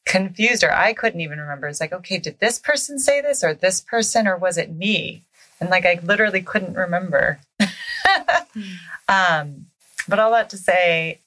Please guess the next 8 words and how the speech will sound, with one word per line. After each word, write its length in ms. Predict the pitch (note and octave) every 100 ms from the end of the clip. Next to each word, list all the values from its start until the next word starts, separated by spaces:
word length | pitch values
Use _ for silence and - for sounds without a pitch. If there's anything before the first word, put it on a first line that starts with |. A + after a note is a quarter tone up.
| _
that 640 | - E3 F3 E3 E3 D#3+ - _ -
Healthy 380 | D#3+ G#3 A3
Black 300 | G#3 G3+ F#3
Families 580 | - F3 F3 F3 E3+ D#3+
and 140 | E3 D#3
the 100 | D#3
work 380 | D#3+ E3 D#3+ - -
that 680 | D#3 D#3 D#3 D3 C#3+ -